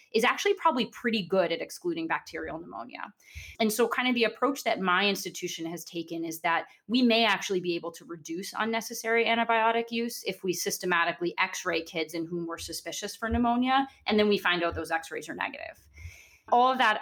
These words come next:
I think, said, I think there are a lot of downsides to chest x-ray too. So you could get an x-ray in a kid who has these symptoms, and then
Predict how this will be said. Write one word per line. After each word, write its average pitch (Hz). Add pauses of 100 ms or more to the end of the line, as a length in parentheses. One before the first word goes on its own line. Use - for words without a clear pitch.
I 202
think, 208
said, 196
I 190
think 185
there 196
are 190
a 190
lot 180
of 175
downsides 175
to 202
chest 190
x-ray 202
too. 185
So 202
you 190
could 214
get 196
an 180
x-ray 185
in 175
a 170
kid 175
who 180
has 175
these 175
symptoms, 175
and 170
then 165